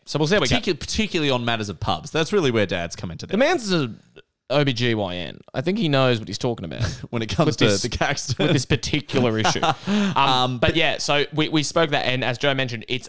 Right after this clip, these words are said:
Speaker 1: a pub test, a true literal pub test. Let me throw a few examples at you, Joe.
Speaker 2: Yep.
Speaker 1: Ex-,
Speaker 2: Speed round.
Speaker 1: ex-cargo.
Speaker 2: Bar.
Speaker 1: Exactly.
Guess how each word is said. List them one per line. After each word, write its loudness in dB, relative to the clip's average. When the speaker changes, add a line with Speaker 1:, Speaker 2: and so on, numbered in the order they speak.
Speaker 1:
a 0
pub 0
test, -6
a 0
true -4
literal -4
pub -4
test. -8
Let 0
me 2
throw 4
a 2
few -2
examples -6
at -18
you, -16
Joe. -16
Speaker 2:
Yep. -8
Speaker 1:
Ex-, -2
Speaker 2:
Speed -2
round. -8
Speaker 1:
ex-cargo. -2
Speaker 2:
Bar. 0
Speaker 1:
Exactly. -16